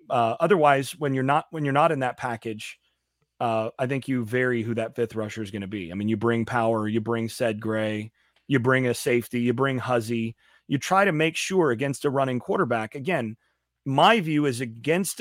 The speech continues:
a guy that likes to win with his legs. And that's true, by the way, of somebody like Ca-, uh, like Drake May or even a Caleb Williams, guys who like to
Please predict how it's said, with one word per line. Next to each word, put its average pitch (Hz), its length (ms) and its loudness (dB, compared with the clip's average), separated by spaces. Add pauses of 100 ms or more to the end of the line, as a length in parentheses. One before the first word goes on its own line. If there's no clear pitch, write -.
a 175 80 -4
guy 147 360 4
that 135 160 -4
likes 135 300 -2
to 165 120 -4
win 143 320 -2
with 143 100 -2
his 139 160 -6
legs. 117 540 -6
And 139 100 -2
that's 185 200 2
true, 233 240 -4
by 180 160 2
the 170 80 0
way, 156 180 2
of 135 240 -4
somebody 156 320 -4
like 143 240 0
Ca-, 160 260 -8
uh, 131 280 2
like 139 200 -2 (160)
Drake 143 280 -2
May 147 280 -2
or 123 120 -4
even 180 240 0
a 156 40 2
Caleb 175 380 -2
Williams, 139 400 -2
guys 156 320 2
who 208 160 -4
like 170 300 0
to 180 320 0